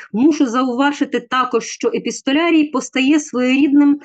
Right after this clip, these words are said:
діалогом поколінь не тільки в прямому розумінні, коли листувалися батьки і діти, досвідчені науковці зі своїми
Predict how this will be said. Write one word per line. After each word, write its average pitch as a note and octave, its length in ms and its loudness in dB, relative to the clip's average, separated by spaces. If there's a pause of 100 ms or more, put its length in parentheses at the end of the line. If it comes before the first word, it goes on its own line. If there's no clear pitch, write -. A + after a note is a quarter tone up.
(160)
діалогом C4+ 640 2
поколінь D4 640 2
не A3 160 -2
тільки D4 320 0
в - 100 -12
прямому D4+ 460 4
розумінні, G#3 640 0
коли A#3+ 260 -2
листувалися A#3+ 680 -2
батьки C4+ 400 0
і B3+ 60 0
діти, F#3+ 420 -4
досвідчені B3+ 600 -4
науковці C4 640 -2
зі A3+ 80 -6
своїми B3 460 -4